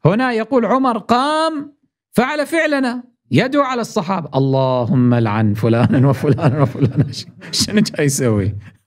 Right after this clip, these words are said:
<laughs> فلما أبوا قام عمر فدعا عليهم فقال: "اللهم اكفني بلالا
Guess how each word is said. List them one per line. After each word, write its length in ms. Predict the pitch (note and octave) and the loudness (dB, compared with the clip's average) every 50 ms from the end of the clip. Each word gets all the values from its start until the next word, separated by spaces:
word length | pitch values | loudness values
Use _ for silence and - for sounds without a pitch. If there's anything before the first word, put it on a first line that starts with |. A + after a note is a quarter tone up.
| - B2 A#2 - - _ _ _ - | -4 -4 -4 -6 -16 _ _ _ -20
<laughs> 760 | - - - - - - - - - - - - - - - | -20 -18 -18 -16 -16 -16 -16 -16 -18 -18 -18 -20 -10 -4 -2
فلما 640 | B2 B2+ D3+ G3+ A#3 B3 B3+ B3 A3+ G#3+ G3+ - A3+ | 0 0 0 0 0 0 0 0 0 -2 0 0 0
أبوا 300 | A#3 A3+ G#3+ G3 F3 D#3+ | 0 0 0 -2 -2 -2
قام 480 | D3 - F#3+ G3 G#3+ A3 G#3+ G3+ F#3+ F3 | -2 0 2 2 2 2 0 0 0 -2
عمر 520 | D#3 C3+ D#3+ G#3 G#3+ G#3 E3+ D#3+ D#3+ D3 | -2 0 0 0 0 0 0 0 0 -2
فدعا 760 | C#3+ - C#3+ C#3 C3+ B2 D3 F3+ G3 F3 F3 F3 D#3+ D3+ C#3+ | 0 0 0 0 0 0 0 0 0 0 -2 -2 -2 -4 -4
عليهم 680 | A#2+ A#2+ C3+ C#3 C#3+ D3 D3 C#3 C3 A2+ A#2 B2 A#2+ A2+ | -4 -4 -2 -2 -2 -2 -2 0 0 0 0 0 0 0
فقال: 960 | A#2 - C3 B2 A#2+ A#2+ C#3 D3 E3 F#3+ G#3 A#3 B3+ C4+ C4+ - A#2+ B2 A#2+ _ _ _ _ _ - - - _ _ - - | 0 0 0 0 0 0 0 0 2 2 2 2 0 0 -2 -6 -8 -10 -12 _ _ _ _ _ -20 -20 -20 _ _ -4 -2
"اللهم 1160 | C#3+ E3+ F3 E3+ D#3 D3 C3+ C3+ C3+ C3 C3 B2+ A#2+ A2+ G#2+ B2+ D#3 E3 D#3+ D3+ C#3+ C#3 C3 | -2 -2 -2 -4 -4 -2 -2 0 0 0 0 0 -2 -2 -2 0 2 2 4 4 4 4 2
اكفني 840 | B2+ A#2+ A#2+ A#2+ - - - - F3 F3+ F#3 F3 E3 D#3 D3 C#3 C3+ | 2 0 -2 -6 -10 -8 -2 0 2 4 4 4 4 4 2 2 2
بلالا 1300 | A2+ G#2+ A2 C3+ C3+ C3 C3+ C#3+ D3 C#3+ C#3+ C#3 C3+ C3+ C#3 D3+ E3 F#3+ G#3+ G#3 G3 F3 D3 A#2+ G2 F2+ | 2 2 2 2 4 2 2 0 0 -2 -4 -4 -2 -2 0 2 2 2 0 -2 -2 -2 -2 -4 -4 -6